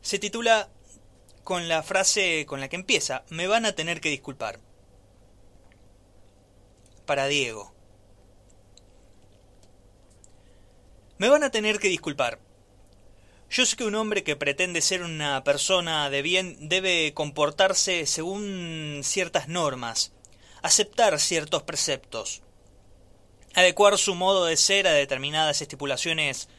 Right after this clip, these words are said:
convenidas por todos. Seamos más explícitos. Si uno quiere ser un tipo coherente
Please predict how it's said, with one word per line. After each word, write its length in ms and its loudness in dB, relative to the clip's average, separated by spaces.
convenidas 500 -4
por 160 -2
todos. 520 0
Seamos 320 0
más 140 4
explícitos. 920 -6
Si 160 0
uno 140 0
quiere 180 -2
ser 520 2
un 360 -4
tipo 540 2
coherente 640 -2